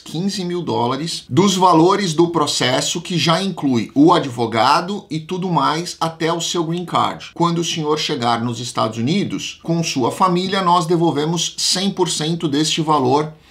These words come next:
no seu primeiro dia de trabalho. Se o senhor estiver de acordo, pode transferir o dinheiro para nossa conta do Brasil e eu já lhe passo os dados. Parabéns mais uma vez por esta conquista rara.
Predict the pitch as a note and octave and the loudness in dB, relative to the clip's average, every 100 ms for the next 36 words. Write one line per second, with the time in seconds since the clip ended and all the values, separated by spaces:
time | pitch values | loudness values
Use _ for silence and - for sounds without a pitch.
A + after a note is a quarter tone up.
0 | - D3+ F3+ - E3 E3 F3 C#3+ D#3 G#3 | -2 2 4 4 2 2 0 0 0 0
1 | A3+ F#3 D3+ E3 D#3+ D3+ D#3+ D3+ G#2 F2 | 0 -2 0 2 2 0 0 0 2 -2
2 | - - G3+ - F#3 G#3 G3 - D#3+ D3 | -4 -4 0 0 0 0 0 0 2 2
3 | D3 E3+ - F3 F#3+ G3 - D#3+ D#3+ - | 0 -2 2 2 2 -4 0 2 2 -2
4 | E3 E3 E3 D#3+ D#3+ D#3+ C#3 C#3+ D#3 D#3+ | -4 -4 -2 0 0 0 -2 -2 0 0
5 | D3+ D3 D3+ D#3+ - C3 B2 A#2 B2+ F3+ | 0 -2 -4 -6 -6 -4 -4 -2 0 0
6 | D#3+ D3 G3+ G#3+ F#3 E3+ F3 F3 F3+ E3 | 0 -2 -4 0 2 4 2 0 -2 -2
7 | D3+ D#3 E3 C3 G2+ F2 - - - C#3 | -2 -2 -6 -2 -2 -2 -6 -12 -4 0
8 | C#3+ C3 D#3+ F#3 E3+ D#3 D#3 C#3 D3 C#3 | 0 0 -2 -4 -4 -2 -2 -2 -2 -2
9 | B2+ E3 D#3+ - D3+ D3 D3 D3+ D#3 C3+ | 0 -2 -2 -4 -2 -2 -4 -6 -4 -6
10 | - D3+ - D#3 - A2 G#2 D2+ - | -4 -4 0 -2 2 2 2 0 -10